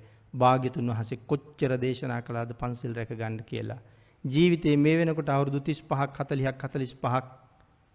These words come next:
හැටක්, හැට පහක්, හැත්තෑවක් ගෙවිලා ගිහිල්ලා හොඳට කල්පනා කරලා බලන්න එක දවස් දහයක්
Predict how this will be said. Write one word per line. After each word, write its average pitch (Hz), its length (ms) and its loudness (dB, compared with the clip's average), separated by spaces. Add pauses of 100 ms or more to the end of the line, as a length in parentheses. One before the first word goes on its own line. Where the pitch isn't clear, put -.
(160)
හැටක්, 165 360 6
හැට 151 220 4
පහක්, 165 320 0
හැත්තෑවක් 165 640 2
ගෙවිලා 135 320 0
ගිහිල්ලා 123 420 0 (520)
හොඳට 151 300 4
කල්පනා 127 480 -6
කරලා 117 280 -6
බලන්න 113 360 -2 (920)
එක 156 260 0
දවස් 135 440 2
දහයක් 127 460 0